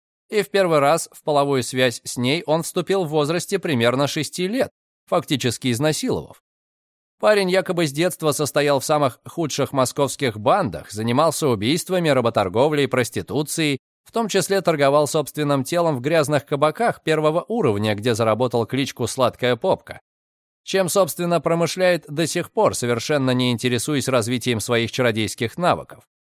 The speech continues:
попутно совмещая свои гомосексуальные наклонности с порочной страстью к собственной матери, от которой нынче имеет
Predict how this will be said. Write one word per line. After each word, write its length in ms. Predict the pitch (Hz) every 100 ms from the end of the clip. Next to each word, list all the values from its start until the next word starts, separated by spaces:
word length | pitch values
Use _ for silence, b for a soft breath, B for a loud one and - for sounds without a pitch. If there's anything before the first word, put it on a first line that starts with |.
| _ _
попутно 480 | 190 180 226 214 202
совмещая 580 | - 175 185 - 196 175
свои 280 | 160 160 143
гомосексуальные 920 | 147 139 135 - 147 151 139 131 123
наклонности 800 | 123 123 175 220 113 - - 113
с 80 |
порочной 480 | - 147 180 - 160
страстью 600 | - 170 175 - 170 156 - _
к 40 |
собственной 520 | - 175 - 156 147 151
матери, 340 | 220 - 139
от 160 | 123 -
которой 320 | 131 143 123
нынче 380 | 139 147 - 117
имеет 380 | 117 123 113